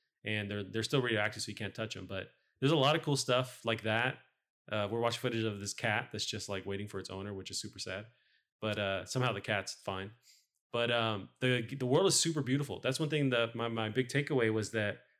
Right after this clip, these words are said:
because in the story, everything's still growing and still, there's still life out there, although radiated. It's crazy beautiful. It's this fall landscape, so everything's,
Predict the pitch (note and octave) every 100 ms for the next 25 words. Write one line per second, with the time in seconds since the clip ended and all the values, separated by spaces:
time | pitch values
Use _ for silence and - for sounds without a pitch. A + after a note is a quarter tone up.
0 | - B2+ D#3 D3+ C#3+ B2 - D3 E3 C3
1 | A#2 A#2+ C3+ C#3 C3+ B2+ - C3 B2 A#2
2 | B2 D3 C3 A#2 - B2+ A#2 A2 C3 A2
3 | G#2+ B2+ D3+ D3+ F3 G3 _ _ _ -
4 | A#2+ A#2+ A#2 A2 G#2 G#2+ A#2+ C3 D3 D#3+
5 | F3+ - _ - A#2 A#2+ - E3 E3 C#3
6 | C3+ C#3+ C#3 A#2 A2 - B2 C3 C3+ C3
7 | A#2+ B2+ C3 C#3 C3 A#2 A2+ A#2+ A#2 G#2
8 | F#2